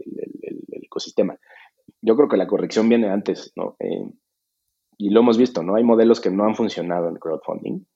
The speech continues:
¿no? Por, por, por X o por Y razones. Eh, también, también, digamos, los, los ciclos o el tiempo de vida aún es, es pequeño, ¿no? O sea, a lo mejor cuando todo va bien, la empresa S A de C B tal,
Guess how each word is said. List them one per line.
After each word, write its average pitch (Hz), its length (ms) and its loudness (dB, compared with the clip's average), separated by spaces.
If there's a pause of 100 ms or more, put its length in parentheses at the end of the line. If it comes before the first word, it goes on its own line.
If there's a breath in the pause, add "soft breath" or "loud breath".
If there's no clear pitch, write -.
(120)
¿no? - 300 -4 (120)
Por, - 180 0
por, - 240 0
por 87 180 4
X 92 200 2
o - 40 2
por 80 160 2
Y 85 80 6
razones. 82 580 0 (140)
Eh, - 220 -6 (1160)
también, 107 400 2
también, 101 260 4
digamos, 107 300 6
los, - 400 -2
los - 180 -4
ciclos 104 420 2
o 92 80 2
el 82 120 -2
tiempo 101 340 4
de 87 80 4
vida 85 320 2
aún 82 240 -2
es, - 180 -12 (100)
es - 160 -10
pequeño, - 520 -4
¿no? - 80 -8
O - 140 -18
sea, - 240 -8 (480)
a - 80 -4
lo 85 80 -2
mejor 95 260 0
cuando 107 260 2
todo 107 220 6
va 104 80 4
bien, 104 400 2 (260)
la 85 100 -6
empresa 87 580 -4 (260)
S - 240 -4
A 85 80 4
de - 80 0
C - 140 0
B 87 260 2
tal, 87 300 -2